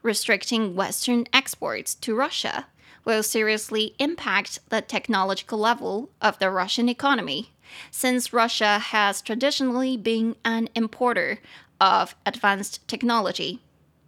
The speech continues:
Sanctions，那些制裁，restricting Western exports，restricting，限制，Western exports，西方国家的出口，给谁？To Russia，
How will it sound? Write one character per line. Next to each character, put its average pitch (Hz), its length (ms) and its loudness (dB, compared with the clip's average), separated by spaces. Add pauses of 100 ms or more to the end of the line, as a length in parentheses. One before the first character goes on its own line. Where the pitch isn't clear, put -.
(580)
Sanctions， - 680 -2 (140)
那 220 120 -2
些 214 200 0
制 214 180 -2
裁， - 380 -6 (400)
restricting 233 840 0 (160)
Western 226 480 0 (100)
exports，restricting， - 1900 -2 (200)
限 277 300 2
制， 220 300 -2 (360)
Western 233 480 0
exports， - 640 -4 (280)
西 247 220 0
方 233 200 2
国 196 160 -2
家 196 180 -4
的 180 80 -4
出 247 220 -6
口， - 300 -4 (380)
给 190 140 -2
谁？ 202 380 -2 (360)
To 339 120 -4
Russia， 339 540 0